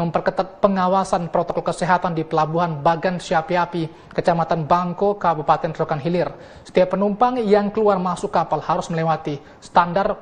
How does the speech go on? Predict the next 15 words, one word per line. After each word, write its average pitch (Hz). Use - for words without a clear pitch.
penerapan 180
protokol 156
kesehatan. 143
Petugas 175
gabungan 208
yang 240
terdiri 214
dari 214
T 214
N 196
I, 208
Pol 190
Air, 220
Basarnas, 175
Sah 165